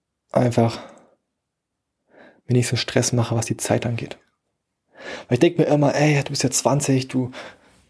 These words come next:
natürlich schlafen wir vierundzwanzig Jahre unseres Lebens und wenn du so, wenn du es übertreiben, übertreibst, bin ich schon vierundvierzig.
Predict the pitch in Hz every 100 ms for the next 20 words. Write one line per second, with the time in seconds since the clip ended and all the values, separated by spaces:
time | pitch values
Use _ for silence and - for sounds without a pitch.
0 | _ _ _ _ _ _ _ _ _ _
1 | _ _ _ _ _ - 123 180 160 113
2 | - - _ - - 123 135 127 117 -
3 | 127 123 123 120 120 - - _ - 113
4 | 120 120 123 120 113 127 143 - 123 117
5 | - - - _ - 123 117 123 127 123
6 | 123 123 117 123 127 - 123 135 135 127
7 | - 127 123 123 123 - 131 120 120 123
8 | 110 151 156 160